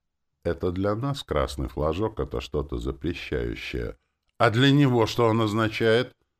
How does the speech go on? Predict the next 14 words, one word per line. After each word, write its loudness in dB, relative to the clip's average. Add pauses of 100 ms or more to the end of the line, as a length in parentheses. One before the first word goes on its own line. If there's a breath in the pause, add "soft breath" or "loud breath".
(280)
Однако -2
чаще -2
всего -2
волки -2
не -2
пересекают -4
эту -4
линию, -4
которая -2
ограждена -4
такими -6
вот -6
запрещающими -8
знаками. -8